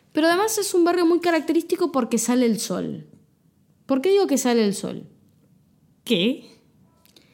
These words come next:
Speaker 1: Porque Lima le dicen panza de burro. ¿Por qué quiere decir esto? Que en Lima está siempre nublado, ¿sí? El cielo está siempre gris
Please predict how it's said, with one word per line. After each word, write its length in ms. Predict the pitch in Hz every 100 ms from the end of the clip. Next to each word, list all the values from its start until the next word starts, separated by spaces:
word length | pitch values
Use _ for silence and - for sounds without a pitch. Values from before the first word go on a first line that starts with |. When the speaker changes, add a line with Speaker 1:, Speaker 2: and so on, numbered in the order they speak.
| _ _ _ _ _ -
Speaker 1:
Porque 680 | - 247 254 294 - - _ _
Lima 580 | - 285 381 370 370 -
le 160 | 254 226
dicen 380 | 240 269 240
panza 460 | 226 247 240 226 214
de 100 | 196
burro. 540 | 190 180 - - - -
¿Por 240 | - 247 -
qué 140 | 302
quiere 160 | 285 277
decir 240 | - 190
esto? 280 | 160 - 180
Que 120 | 240
en 120 | 254 311
Lima 320 | 403 403 359
está 180 | 320 330
siempre 400 | 349 330 311 311
nublado, 580 | 226 180 175 - 85 - _ _ _ _ _ _
¿sí? 460 | - 214 240 302 - -
El 360 | 208 220 226 226
cielo 220 | 330 339
está 160 | 339
siempre 420 | 294 330 320 330 269
gris 520 | 196 220 - -